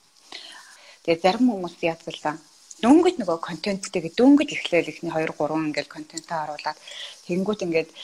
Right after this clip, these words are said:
э, ажиглах юм бол зарим хүмүүс, хүмүүсийн нөгөө нэг коммент үе сэтгэгдэлд айгүй их ач холбогдол өгдөг юм шиг санагддаг. Таны хувьд тэр комментэд хэрхэн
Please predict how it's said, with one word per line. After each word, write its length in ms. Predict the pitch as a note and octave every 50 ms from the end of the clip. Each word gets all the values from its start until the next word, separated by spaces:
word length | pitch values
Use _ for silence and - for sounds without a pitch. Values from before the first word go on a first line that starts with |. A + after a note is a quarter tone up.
| - - - -
э, 500 | - B2+ C#3 C#3 C#3 C#3 C#3 C3+ C#3 C3+ - - -
ажиглах 500 | - - D3+ D3+ - - G#3+ - - C4
юм 120 | B3+ B3
бол 120 | G#3+ G3 - - E3 E3
зарим 280 | - - E3 F#3 F#3+
хүмүүс, 240 | F3+ E3 D3+ D#3 - - - - - - -
хүмүүсийн 480 | - - F#3 G3+ A3+ A3 - G3+ F3+
нөгөө 180 | E3 D3 D3 D3 D3
нэг 80 | C#3+ - _ _ _ _ _ -
коммент 300 | - - F3 G3+ A3+ A3 -
үе 140 | F3+ D#3 C#3+
сэтгэгдэлд 680 | - - - - - - A3+ A3 A3 - - - -
айгүй 280 | F3 D#3 D#3 E3+ E3+ D#3+
их 80 | - - - - -
ач 120 | - -
холбогдол 520 | - E3+ E3 - - - E3+ - - - D#3 C#3+
өгдөг 160 | - - C#3+
юм 120 | D3+ C#3+ C#3+
шиг 160 | - - - -
санагддаг. 480 | - D#3+ D3+ C#3+ - _ - - - - - - - - - - -
Таны 200 | - F#3+ G3 B3+ C#4+
хувьд 180 | C#4 C4 C4+ -
тэр 120 | A#3 G#3+
комментэд 480 | - - G#3 G3 A3 A#3+ B3 - B3 -
хэрхэн 640 | - - - F3+ - - - A#3+ B3 B3 B3 B3